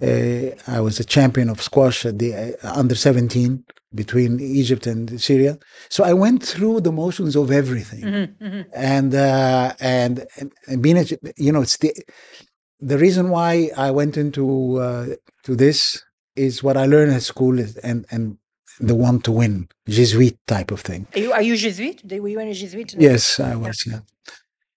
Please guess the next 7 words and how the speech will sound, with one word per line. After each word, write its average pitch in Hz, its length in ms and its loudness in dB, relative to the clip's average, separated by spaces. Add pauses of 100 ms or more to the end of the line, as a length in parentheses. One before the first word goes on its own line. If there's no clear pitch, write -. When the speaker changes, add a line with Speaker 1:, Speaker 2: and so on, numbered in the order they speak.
(120)
Speaker 1:
So - 240 -2
I'm 113 160 0
French - 480 4 (120)
educated. 127 600 2 (1500)
Uh, 113 680 2 (560)
and, 123 300 -2
uh, 123 280 -2